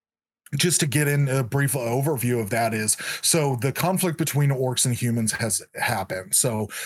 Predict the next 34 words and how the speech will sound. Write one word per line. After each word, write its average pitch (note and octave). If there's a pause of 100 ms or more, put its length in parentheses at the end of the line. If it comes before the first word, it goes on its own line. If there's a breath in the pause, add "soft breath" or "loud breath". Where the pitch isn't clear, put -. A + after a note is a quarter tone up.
like, C3+
where D3+
we D#3+
are C#3
at B2+
in A#2
this A#2
movie A2
is A2
the A2+
orcs B2+
are A#2+
coming A2+
in. G2 (240 loud breath)
So E3
that's G#3
already E3+
happened C#3
in B2+
the A#2+
games, D3 (240 loud breath)
but D3+
they're D#3+
still F3
in C#3
conflict. A2
Humans C3+
and A#2
orcs A2+
are G#2
still G#2+
at G2+
each G2+
other. G2